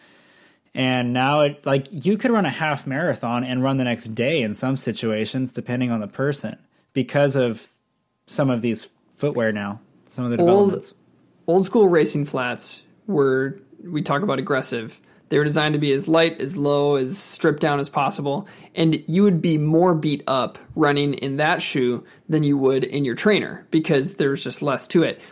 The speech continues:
Speaker 2: Whereas now, the actual goal of a lot of these designs is to create an, an environment that you're less beat up at the end of it. So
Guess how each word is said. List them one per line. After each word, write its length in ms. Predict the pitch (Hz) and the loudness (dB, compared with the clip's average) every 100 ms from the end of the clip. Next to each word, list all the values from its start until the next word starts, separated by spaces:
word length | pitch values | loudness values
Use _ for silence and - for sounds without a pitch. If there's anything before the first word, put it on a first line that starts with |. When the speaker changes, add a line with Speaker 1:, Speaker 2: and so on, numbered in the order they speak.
| - | 2
Speaker 2:
Whereas 280 | 180 160 | 4 4
now, 540 | 156 165 208 165 139 - | 2 2 2 2 0 0
the 140 | 190 | 0
actual 420 | - 202 - 208 160 | 2 0 2 2 2
goal 380 | 135 131 147 | 2 2 4
of 120 | 147 143 | 2 -2
a 40 | |
lot 200 | 117 123 | -4 -4
of 60 | 139 | -4
these 140 | 139 | -6
designs 420 | 147 143 120 147 | -4 -4 -4 -4
is 140 | 147 156 | -6 -6
to 120 | 165 | -8
create 520 | - 160 156 160 - | -2 2 4 4 0
an, 100 | - | 0
an 180 | 160 208 | 0 0
environment 560 | - 180 170 160 175 175 | 2 2 4 4 4 2
that 140 | 151 | 0
you're 160 | - 143 | 0 -2
less 360 | 131 160 214 - | 2 2 2 0
beat 220 | 185 139 | 0 2
up 160 | 123 | 2
at 140 | 131 113 | -2 -6
the 100 | 123 | -6
end 160 | 107 | -8
of 60 | 101 | -6
it. 180 | 98 - - - - | -8 -8 -18 -20 -20
So 440 | - 185 165 160 | -2 4 6 4